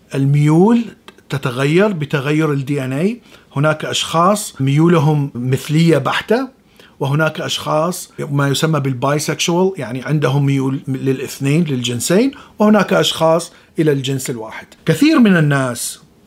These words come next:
وأنا هذا شيء لمسته هنا، لأنهم يعيشون في عالم متحرر، يعني أغلبهم يفكرون بهذا الشيء،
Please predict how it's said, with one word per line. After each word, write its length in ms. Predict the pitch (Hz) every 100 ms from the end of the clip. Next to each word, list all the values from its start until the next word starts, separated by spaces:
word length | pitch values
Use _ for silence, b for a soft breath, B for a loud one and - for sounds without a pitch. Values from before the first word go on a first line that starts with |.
| _
وأنا 240 | 127 143 170
هذا 100 | 165
شيء 280 | - 180 147
لمسته 580 | 156 156 156 135 131 117
هنا، 280 | 139 104 -
لأنهم 560 | 131 175 214 190 196 175
يعيشون 440 | 151 156 - 202
في 140 | - 151
عالم 300 | 160 180 170
متحرر، 600 | - - 220 190 131 - _ -
يعني 260 | 147 120 147
أغلبهم 480 | 156 302 320 247 208
يفكرون 720 | 156 165 - 185 240 302 208
بهذا 300 | 139 135 120
الشيء، 340 | - 120